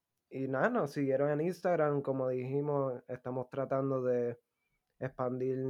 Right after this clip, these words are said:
nuestro podcast a otra audiencia, ya sea en Facebook o en Twitter y YouTube, pero por el momento estamos más que en Instagram.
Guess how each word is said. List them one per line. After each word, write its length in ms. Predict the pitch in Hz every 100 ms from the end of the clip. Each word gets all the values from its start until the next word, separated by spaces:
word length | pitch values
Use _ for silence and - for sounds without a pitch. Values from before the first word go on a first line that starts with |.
| 131 127 - _ _ _
nuestro 340 | 135 123 139
podcast 420 | 127 160 160 151 139
a 100 | 127
otra 180 | 135 143
audiencia, 460 | 147 165 156 151
ya 160 | 127 120
sea 180 | - 127
en 100 | 123
Facebook 560 | - 139 135 127 127 -
o 140 | 131 127
en 140 | 120
Twitter 500 | - 135 131 127 117 113 _ _ _ _ _ _ _ _ -
y 180 | 120 117
YouTube, 480 | 160 180 156 160 - - _ _ _ _ _ - -
pero 420 | 139 139 139 139
por 140 | 139
el 80 | 143
momento 440 | 147 160 208 208 175
estamos 320 | 160 156 156
más 160 | 156 156
que 100 | 151
en 80 |
Instagram. 640 | 156 156 - 151 147 147